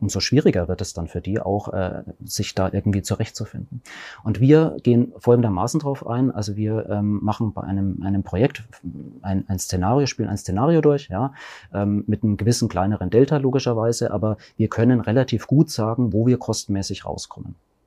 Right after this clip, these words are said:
Ja, und das können wir eben, weil wir kostenmäßig sehr, sehr,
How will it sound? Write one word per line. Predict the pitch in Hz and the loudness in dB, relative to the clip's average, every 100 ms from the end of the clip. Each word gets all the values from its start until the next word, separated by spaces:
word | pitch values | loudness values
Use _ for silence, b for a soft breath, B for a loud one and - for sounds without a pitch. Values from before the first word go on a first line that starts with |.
| _ | _
Ja, | 123 | -8
und | 139 101 - | -6 -8 -4
das | 113 - | -4 0
können | 113 135 127 | 6 6 8
wir | 120 110 | 4 4
eben, | 110 110 | 2 2
weil | 101 98 | 2 0
wir | 101 | -2
kostenmäßig | 110 - 104 101 98 98 | -4 -6 -4 -4 -6 -6
sehr, | - 107 | -2 -2
sehr, | - 98 95 | 0 -2 -4